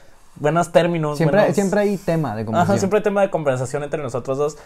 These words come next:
Speaker 1: Entonces, de repente salió de que, "Güey, ¿y si hacemos un podcast?". No, simón, y empezamos a ver de que, "Güey, micrófonos, ¿con qué grabamos? ¿Con, eh, cuál, de qué temas, güey? ¿Ya tienes temas de qué hablar?", cosas así. Y dijimos,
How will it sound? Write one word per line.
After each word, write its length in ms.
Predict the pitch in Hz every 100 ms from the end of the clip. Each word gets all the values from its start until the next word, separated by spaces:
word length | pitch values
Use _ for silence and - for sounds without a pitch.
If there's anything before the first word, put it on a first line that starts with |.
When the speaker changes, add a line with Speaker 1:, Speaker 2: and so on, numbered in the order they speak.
| - -
Speaker 1:
Entonces, 640 | 135 139 147 139 170 - - - - - - - -
de 180 | 127 151
repente 320 | 160 165 175
salió 200 | - 185 185
de 80 |
que, 80 | 180
"Güey, 200 | 165 220 208 -
¿y 140 | 160 160
si 100 | 160
hacemos 300 | 143 143 160
un 120 | 165
podcast?". 400 | 190 190 165 - - - - - - -
No, 200 | 143 240
simón, 340 | 240 175 214 190
y 120 | 151
empezamos 480 | 170 170 165 170 208
a 40 |
ver 140 | 185 190
de 80 | 180
que, 80 |
"Güey, 180 | 139 160
micrófonos, 520 | 143 139 151 156 139
¿con 140 | - 123
qué 100 | 139
grabamos? 500 | 147 156 160 147 131
¿Con, 300 | 127 113 107
eh, 100 | 113
cuál, 180 | 131 123
de 200 | 110 104
qué 220 | 101 113
temas, 360 | - 156 180 143
güey? 120 | 131
¿Ya 100 | 131
tienes 240 | 160 165
temas 260 | 165 160 147
de 80 | 139
qué 120 | 143
hablar?", 320 | 147 147 135
cosas 200 | 139 139 135
así. 140 | 143 143 - - - _ - - _ -
Y 300 | 160 165 160
dijimos, 560 | 143 151 165 151 139